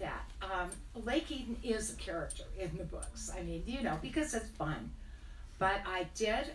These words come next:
want Hannah to have a little wider experience. And so Hannah helps,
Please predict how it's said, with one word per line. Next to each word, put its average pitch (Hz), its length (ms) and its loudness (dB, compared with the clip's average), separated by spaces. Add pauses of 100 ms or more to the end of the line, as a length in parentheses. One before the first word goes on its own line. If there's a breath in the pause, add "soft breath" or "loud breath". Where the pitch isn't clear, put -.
(180)
want 185 220 0 (100)
Hannah 165 480 -2
to 185 80 -4
have 156 300 -2
a 151 60 -4
little 185 340 2
wider 185 580 2
experience. 147 1000 -4 (480 loud breath)
And 185 180 -2
so 175 340 -2 (240)
Hannah 233 600 0 (640 loud breath)
helps, 175 500 -2